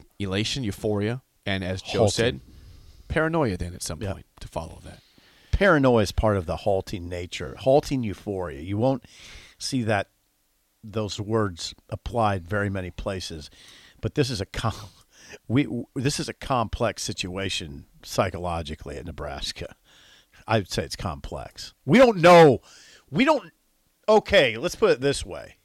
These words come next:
Speaker 2: We're afraid to be happy right
Speaker 1: We,
Speaker 2: now.
Speaker 1: I think we are.
Speaker 2: Yeah.
Speaker 1: We don't.
Speaker 2: We're
Speaker 1: We're
Speaker 2: afraid
Speaker 1: miserable.
Speaker 2: to feel joy.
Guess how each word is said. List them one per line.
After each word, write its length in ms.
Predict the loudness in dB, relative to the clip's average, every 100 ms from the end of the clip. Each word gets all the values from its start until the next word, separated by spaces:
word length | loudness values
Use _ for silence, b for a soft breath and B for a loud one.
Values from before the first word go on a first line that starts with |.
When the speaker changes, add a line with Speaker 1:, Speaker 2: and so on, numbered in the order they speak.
| _ _ b b b b 4
Speaker 2:
We're 160 | 6
afraid 420 | 6 8 6 6
to 60 | 4
be 140 | -4 -2
happy 360 | -2 -4 -8
right 140 | -2 -2
Speaker 1:
We, 80 | 2
Speaker 2:
now. 100 | 0
Speaker 1:
I 40 |
think 220 | 2 2
we 120 | 6 6
are. 380 | 4 0 -6 _ -10
Speaker 2:
Yeah. 220 | -8 -10 _ _ _
Speaker 1:
We 100 | 2
don't. 160 | 2 0 _ _ _ _ _ _ _ _ _ _
Speaker 2:
We're 100 | 4
Speaker 1:
We're 40 |
Speaker 2:
afraid 160 | 6 8
Speaker 1:
miserable. 320 | 10 10 10
Speaker 2:
to 80 | 6
feel 300 | 4 6 6
joy. 420 | 6 0 0 -4